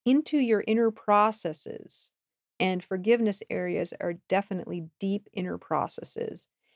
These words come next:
And it enables accepting your shadow and hidden self, that part of yourself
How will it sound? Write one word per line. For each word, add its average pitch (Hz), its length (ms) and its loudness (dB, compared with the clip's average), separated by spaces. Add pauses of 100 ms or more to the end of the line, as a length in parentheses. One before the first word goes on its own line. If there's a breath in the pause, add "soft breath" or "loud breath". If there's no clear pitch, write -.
(160)
And 202 140 4
it 190 80 0
enables 196 580 2
accepting 220 600 2
your 185 160 0
shadow 196 720 2
and 180 140 -8
hidden 185 340 -6
self, - 380 -2 (240)
that - 180 2
part 208 220 2
of 196 100 0
yourself 190 480 -2